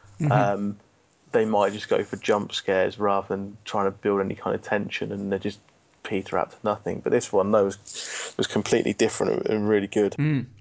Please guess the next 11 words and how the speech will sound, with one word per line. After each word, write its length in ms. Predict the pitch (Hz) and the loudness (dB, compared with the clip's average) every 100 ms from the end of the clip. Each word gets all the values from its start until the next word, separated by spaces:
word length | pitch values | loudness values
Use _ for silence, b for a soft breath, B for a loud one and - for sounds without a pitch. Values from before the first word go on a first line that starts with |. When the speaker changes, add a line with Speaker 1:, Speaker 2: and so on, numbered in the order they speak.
| - | -4
Speaker 1:
All 180 | 202 160 | 0 2
right, 240 | 180 - | 0 -2
okay. 320 | 151 131 147 151 - | -4 -4 -4 -6 -4
I 60 | |
might 220 | 160 170 151 | 0 0 0
have 180 | 135 - | -2 -2
to 300 | 139 131 131 | -2 -2 -2
check 260 | 143 135 | -4 -2
it 60 | 143 | -2
out 140 | 131 | -2
then, 180 | 117 | -4